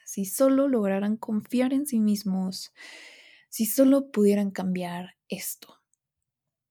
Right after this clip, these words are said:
Esta persona puede ser un familiar,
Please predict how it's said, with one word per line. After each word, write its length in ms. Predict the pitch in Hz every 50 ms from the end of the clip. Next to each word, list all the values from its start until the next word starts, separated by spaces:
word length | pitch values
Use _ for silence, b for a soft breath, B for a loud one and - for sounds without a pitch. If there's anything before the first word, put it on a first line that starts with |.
| _ _ _
Esta 260 | - 240 240 - 285 277
persona 560 | 277 233 208 208 202 202 202 202 208 233 - _
puede 220 | - 202 196 190
ser 420 | 190 - - 196 190 190 190 190 - -
un 120 | 202 190
familiar, 760 | 185 - 196 190 190 196 202 220 226 226 220 214 208 214